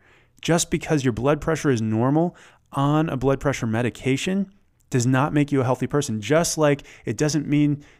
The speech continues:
that you're healthy if you're taking a, a, a,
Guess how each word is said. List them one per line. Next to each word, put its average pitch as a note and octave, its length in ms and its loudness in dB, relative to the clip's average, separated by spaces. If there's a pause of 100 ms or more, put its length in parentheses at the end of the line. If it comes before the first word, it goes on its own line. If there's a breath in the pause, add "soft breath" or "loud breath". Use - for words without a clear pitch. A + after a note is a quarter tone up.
that B2 380 0
you're B2+ 160 -2
healthy D#3 540 -2 (220 loud breath)
if C3 200 -4
you're C#3 100 2
taking D3 560 -2 (240 loud breath)
a, C3 280 -2
a, A#2+ 140 -4 (600)
a, A#2+ 180 -8